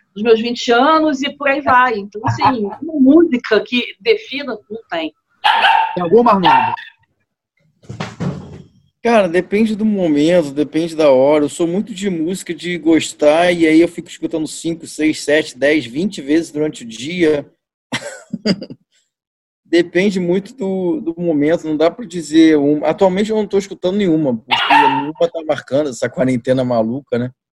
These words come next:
Speaker 3: Mas eu já fui muito show, que aí você começa a, a gostar de uma música, escuta a música, aí chega em casa, vai, pega a música e decora a música toda, porque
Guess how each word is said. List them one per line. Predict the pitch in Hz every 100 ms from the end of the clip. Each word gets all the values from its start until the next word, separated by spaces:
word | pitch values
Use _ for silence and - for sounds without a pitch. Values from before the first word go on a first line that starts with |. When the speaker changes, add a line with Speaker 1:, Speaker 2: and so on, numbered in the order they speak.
| _ _ _ _ _ _ _ _ _
Speaker 3:
Mas | 156 175
eu |
já | 202 220
fui | 180 208
muito | 202 214
show, | 214 - - - -
que | -
aí | 147 156
você | 160 165 165
começa | 165 156 151 156 -
a, | 151 143 143 135 127 - 135
a |
gostar | 131 135 123 139
de | 135
uma | 139 131
música, | 117 139 147 -
escuta | 123 - 156 -
a | 127
música, | 135 151 -
aí | 143
chega | 143 139
em | 127
casa, | - 139 147 127 123 _ _ _ _ _ _
vai, | 135
pega | 143 151 151 147
a |
música | 131 131 156 156 147
e | 139 - _ -
decora | 110 - - - 117 123 120 - 147 139
a |
música | 127 147 135 - 110
toda, | - 143 165 135 123
porque | - 117 _ 135 135 135 131